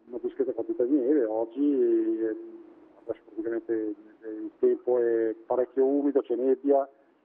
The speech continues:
però diciamo la perturbazione da esaurirsi, domani è previsto tempo discreto e così pure per la giornata di lunedì, agli, ai dati che abbiamo al momento.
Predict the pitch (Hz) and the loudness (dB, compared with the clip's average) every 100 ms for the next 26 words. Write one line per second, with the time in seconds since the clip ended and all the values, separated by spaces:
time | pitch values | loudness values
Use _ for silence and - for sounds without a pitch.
0 | _ - 123 123 127 117 - 123 117 - | _ 0 2 4 2 -2 -4 -2 -2 -4
1 | 123 123 120 135 127 123 120 127 127 127 | -6 -2 -2 0 0 2 4 2 4 4
2 | 131 - 123 117 120 123 113 120 120 113 | 2 2 0 0 2 2 2 4 2 2
3 | 117 - 123 - 123 120 127 - 135 135 | 0 4 2 4 2 4 0 2 4 4
4 | - 139 139 - - - 120 131 123 - | 2 0 0 -6 -18 0 2 2 0 0
5 | 123 123 117 120 113 113 117 113 110 - | 0 2 0 0 0 2 0 2 2 2
6 | 107 117 110 113 120 113 117 117 - 120 | 2 -2 2 2 2 2 2 0 0 0
7 | 113 110 110 107 104 101 107 107 107 104 | 0 0 0 0 0 0 -2 -4 -6 -8
8 | - | -6